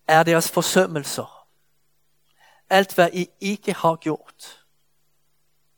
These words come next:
Det har været ligegyldige med det mindste blandt Guds folk.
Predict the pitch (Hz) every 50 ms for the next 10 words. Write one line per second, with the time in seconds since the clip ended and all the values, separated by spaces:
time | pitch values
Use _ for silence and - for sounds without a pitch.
0 | _ _ _ _ _ _ _ _ _ _ _ _ _ _ _ _ _ _ _ _
1 | _ - 190 196 214 196 190 185 180 - - 180 196 214 220 196 214 214 196 175
2 | 151 131 113 107 107 - _ - 151 151 160 165 175 196 185 180 - - - 156
3 | 156 147 147 143 147 139 - - - - 127 120 - - _ _ _ - - _